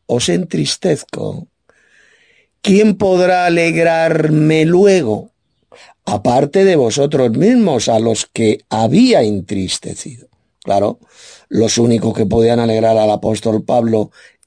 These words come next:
es la corrección, el cambio de vida,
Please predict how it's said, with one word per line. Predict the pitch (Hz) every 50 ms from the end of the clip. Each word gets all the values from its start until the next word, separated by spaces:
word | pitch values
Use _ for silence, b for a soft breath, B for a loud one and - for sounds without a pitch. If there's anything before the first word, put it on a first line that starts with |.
| _ _ _
es | 156 151 147 147 147 135 123 - - - _ _ _ _
la | - 120 120 123 120 113 - -
corrección, | 113 110 107 110 107 104 98 - - - 131 135 135 131 127 123 117 117 107 101 b b b b b b b _ _
el | 127 120 123 110
cambio | - 151 135 135 135 135 139 135 127
de | 123 113 107
vida, | 117 127 139 143 143 131 117 113 117 117 117 117 113 104